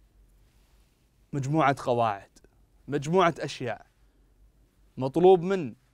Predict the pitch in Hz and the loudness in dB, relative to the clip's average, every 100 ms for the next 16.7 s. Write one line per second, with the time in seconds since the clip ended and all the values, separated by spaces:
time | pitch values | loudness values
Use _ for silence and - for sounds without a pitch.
0 | - 185 196 196 185 165 208 226 - _ | -8 -6 -2 0 -2 0 0 0 -6 _
1 | _ _ _ _ _ _ _ - 139 147 | _ _ _ _ _ _ _ -14 -10 -4
2 | 147 147 175 185 196 160 110 - _ _ | -2 -2 -4 -4 -4 -2 -6 -12 _ _
3 | _ _ _ _ _ _ _ _ _ _ | _ _ _ _ _ _ _ _ _ _
4 | _ _ _ - 139 156 196 151 127 147 | _ _ _ -8 -6 -2 0 0 -2 -6
5 | 185 202 220 185 185 120 _ _ _ _ | -6 -6 -8 -6 -6 -6 _ _ _ _
6 | _ _ _ _ _ _ _ _ _ _ | _ _ _ _ _ _ _ _ _ _
7 | _ _ _ _ - 147 185 165 226 196 | _ _ _ _ -2 4 4 4 0 -2
8 | _ _ _ - 233 190 196 208 214 208 | _ _ _ -4 -2 0 0 2 2 0
9 | 185 185 190 220 220 220 139 113 - _ | -2 -2 -4 -6 -4 -4 -4 -12 -14 _
10 | _ _ _ _ _ _ _ _ _ _ | _ _ _ _ _ _ _ _ _ _
11 | _ - 143 165 170 175 185 202 - 151 | _ -8 -6 -2 0 0 0 -4 -4 -10
12 | 185 233 214 _ _ _ _ _ _ _ | -8 -10 -16 _ _ _ _ _ _ _
13 | _ _ _ _ _ _ 127 123 131 139 | _ _ _ _ _ _ -8 -2 -2 0
14 | 135 139 131 127 127 139 156 151 190 190 | -2 -4 -6 -6 -6 -4 -6 -4 -4 -4
15 | 160 180 165 160 180 - 120 117 131 135 | -6 -6 -6 -4 -4 -4 -12 -14 -12 -12
16 | 185 175 180 180 185 220 | -10 -8 -6 -6 -8 -8